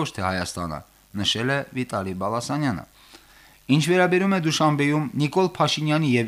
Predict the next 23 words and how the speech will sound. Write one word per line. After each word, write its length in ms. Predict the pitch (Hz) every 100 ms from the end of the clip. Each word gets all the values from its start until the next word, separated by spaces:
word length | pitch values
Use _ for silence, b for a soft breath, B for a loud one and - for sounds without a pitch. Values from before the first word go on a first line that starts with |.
| 104
Իլհամ 300 | 127 127 135 127
Ալիևի 280 | 135 143 143
միջև 300 | 135 143 131 127
ձեռք 180 | 127 123
բերված 360 | 123 127 127 - b b b 95
բանավոր 420 | 131 143 139 117 -
պայմանավորվածությանը, 1040 | 107 120 120 113 107 98 92 - 104 143 170 - B B B -
ապա 120 | 185 196
նա 100 | 175
նշել 340 | 139 113 123 151
է, 20 | 175
որ 160 | 151 139 -
ցանկացած 580 | - 147 151 156 - 117 117
նման 240 | 123 117
հանդիպում 420 | 120 120 113 113 101 107
կարևոր 400 | 101 98 120 170
է, 20 | 170 B B B
սակայն 480 | - 175 170 151 113
նրա 160 | 107 101
համոզմամբ 520 | 104 101 120 185 185 b b b b 120
այդ 180 | 156 - 135
պայմանավորվածությունն 880 | 135 151 160 160 165 160 - 214 165
Ադրբեջանին 640 | 139 131 127 254 151 160